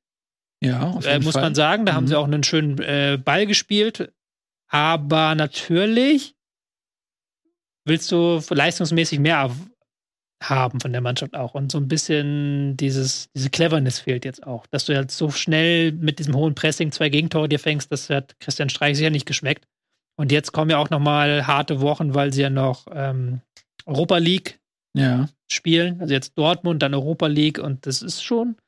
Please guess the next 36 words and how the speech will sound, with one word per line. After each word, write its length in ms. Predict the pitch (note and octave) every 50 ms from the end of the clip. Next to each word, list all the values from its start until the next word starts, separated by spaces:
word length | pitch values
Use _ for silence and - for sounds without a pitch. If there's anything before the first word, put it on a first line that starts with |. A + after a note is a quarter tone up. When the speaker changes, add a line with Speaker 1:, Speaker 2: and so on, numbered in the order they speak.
| _ _ _ _ _ _ F#3+
Speaker 2:
ein 140 | F#3 E3+ D#3+
hartes 240 | F3+ G3 G3 F#3
Programm, 340 | - - E3 E3+ F3 E3+ D3
das 140 | C#3 B2+ -
die 60 | C3+
jetzt 140 | B2+ B2+ -
vor 180 | - C3 B2+ B2
sich 140 | A#2+ -
haben. 200 | D3 C3+ B2 B2
Also 100 | B2+ C3
die 80 | C3 C#3+
müssen 220 | D3+ D#3 D#3 E3
so 100 | D3 D3
gucken, 240 | - - F3 F3 F#3
dass 120 | E3 D#3 E3
sie 60 | E3
sich 140 | D#3+ D#3 -
wieder 160 | E3+ D#3+ D#3
so 100 | C#3+ D#3
ein 60 | C#3+
Stück 240 | - - E3 D3+ -
weit 160 | E3 D#3 D3
fangen. 240 | - - C3+ - - _ _ _ _ _ _ _
Speaker 1:
Ja, 220 | C#3 C#3 C3 B2 - _ _ _ _ _ _ _ _ _ _ C3
absolut. 460 | B2+ - - - - C#3 A#2 - - _ _ _ _ _ _ _ _ _ _ _ _ _ _ -
Ja. 180 | C3+ A#2 B2 - _ _ _ _ _
Günther 300 | - E3 F3 F3+ E3 D3
ist 160 | D3+ - -
zurück, 380 | - D3 D3+ E3 E3+ - - _ _ _ _ -
eingewechselt 560 | C#3+ D3+ D#3 D3+ C#3+ D3 C#3+ - - D#3 C#3+
worden. 320 | D3 D3 D3 D3+ D3+ C#3+ - - - - _ _ _ _ _ _ _ _ _ _ _ -
Das 140 | C3+ B2+ -
ist 60 | -
ein 60 | C3
kleiner 220 | - C#3 C3+ C3+
Lichtblick, 500 | C3+ D3+ D3 - - E3 D#3+ - - -